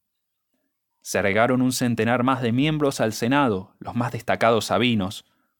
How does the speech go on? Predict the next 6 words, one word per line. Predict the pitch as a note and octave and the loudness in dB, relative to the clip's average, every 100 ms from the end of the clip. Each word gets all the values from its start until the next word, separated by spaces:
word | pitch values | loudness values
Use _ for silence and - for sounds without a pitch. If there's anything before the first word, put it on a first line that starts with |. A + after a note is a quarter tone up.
| - | -6
duplicando | C#3 - C3 C#3 C#3 | -4 -2 0 0 0
el | B2+ | 0
tamaño | A#2+ A2+ A#2 A#2+ | 0 0 0 0
de | G#2 | 0
la | G2+ A2+ | 0 0
institución. | B2 - A2+ A2 G2 A2+ F#2+ F#2 | -2 -4 -6 -4 -4 -2 -2 -4